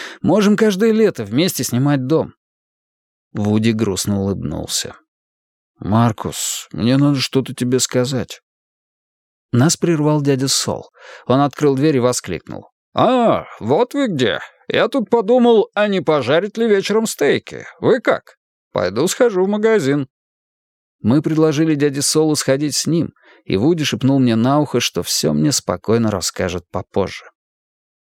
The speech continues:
Мы все отправились в супермаркет Оук-парка. Нам было очень весело. Мы вспоминали, как ходили в магазин с тётей Анитой, и она позволяла нам накладывать полную тележку наших любимых продуктов.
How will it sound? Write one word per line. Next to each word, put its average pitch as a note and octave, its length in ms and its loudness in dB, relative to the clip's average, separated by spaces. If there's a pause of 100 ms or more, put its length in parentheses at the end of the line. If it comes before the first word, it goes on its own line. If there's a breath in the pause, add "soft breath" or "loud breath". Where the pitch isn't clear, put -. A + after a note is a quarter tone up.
(420)
Мы G#3 160 2
все E3 220 0
отправились D#3 520 0
в - 20 0
супермаркет A#2+ 720 -2
Оук-парка. - 760 -4 (480 loud breath)
Нам G3 180 0
было G#3+ 180 4
очень G3 260 2
весело. C#3+ 600 -2
Мы E3+ 160 0
вспоминали, E3 600 2
как C3 200 -4
ходили D3 320 2
в C#3 60 2
магазин B2+ 480 2
с - 100 -4
тётей G#2+ 340 0
Анитой, C3+ 540 0
и G2+ 100 -8
она F3+ 280 0
позволяла C#3+ 600 2
нам C3+ 200 2
накладывать C3 580 0 (100)
полную E3+ 520 0
тележку B2+ 680 2
наших G#2+ 480 -2
любимых G2 480 -4
продуктов. - 720 -6